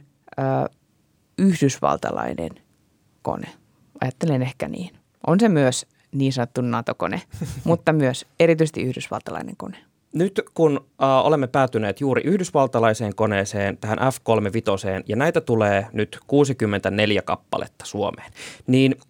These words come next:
Speaker 2: äh, jos pureudutaan vielä siihen, että millaisia perusteluja hallitus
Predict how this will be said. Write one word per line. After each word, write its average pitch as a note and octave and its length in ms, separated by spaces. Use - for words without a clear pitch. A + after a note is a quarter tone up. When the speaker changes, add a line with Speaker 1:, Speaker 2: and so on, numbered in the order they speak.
Speaker 2:
äh, B2+ 180
jos G3 220
pureudutaan D#3+ 560
vielä A#2+ 240
siihen, A#2+ 300
että G2+ 180
millaisia B2 760
perusteluja G2+ 760
hallitus - 840